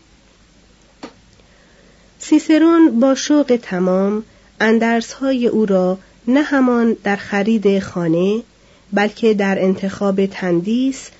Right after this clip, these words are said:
برای آراستن آنها و خرید کتاب می‌پذیرفت.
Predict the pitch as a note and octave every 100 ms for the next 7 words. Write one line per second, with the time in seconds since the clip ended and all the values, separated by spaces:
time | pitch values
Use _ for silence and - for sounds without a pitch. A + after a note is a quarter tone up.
0 | _ - G3 G3 G3+ G3+ G3 F3 F3 F3
1 | - G3 F#3 F3 D#3+ F3 G#3+ A#3+ B3+ -
2 | - _ F#3+ F#3+ F#3+ - - F3+ F#3+ F3
3 | D#3+ D#3 - F#3+ - B3 C4 C4 - -
4 | - G#3+ G3 - D3 D#3+ E3 D#3+ - -